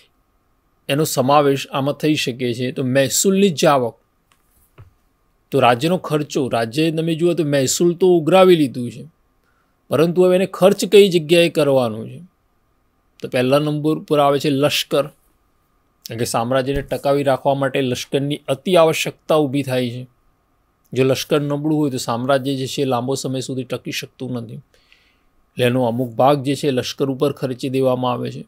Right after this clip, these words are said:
બીજું છે યુદ્ધ ખર્ચ, યુદ્ધ માટે શસ્ત્રોનું ઉત્પાદન કરવું, કારણ કે કોઈ પણ યુદ્ધ જે છે વિના શસ્ત્રોથી તો લડી શકાતું નથી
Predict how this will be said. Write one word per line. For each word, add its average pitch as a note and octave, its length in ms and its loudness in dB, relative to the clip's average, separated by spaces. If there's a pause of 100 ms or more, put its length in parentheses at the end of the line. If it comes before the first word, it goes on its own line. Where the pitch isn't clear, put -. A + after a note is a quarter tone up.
બીજું C#3+ 280 -2
છે E3+ 100 0
યુદ્ધ D3 420 0
ખર્ચ, - 360 -4 (640)
યુદ્ધ C3 220 -2
માટે C#3 300 0
શસ્ત્રોનું C#3 560 -6
ઉત્પાદન C3+ 480 -2
કરવું, C3 240 -6
કારણ B2+ 160 -4
કે C3 180 -4
કોઈ B2 180 -4
પણ C#3 220 -6
યુદ્ધ C3 240 -4
જે C3 220 -4
છે C3+ 200 -4
વિના A#2 260 -6
શસ્ત્રોથી C3 560 -8
તો C3+ 100 -4
લડી C3 220 -2
શકાતું B2 520 -8
નથી A#2 220 -10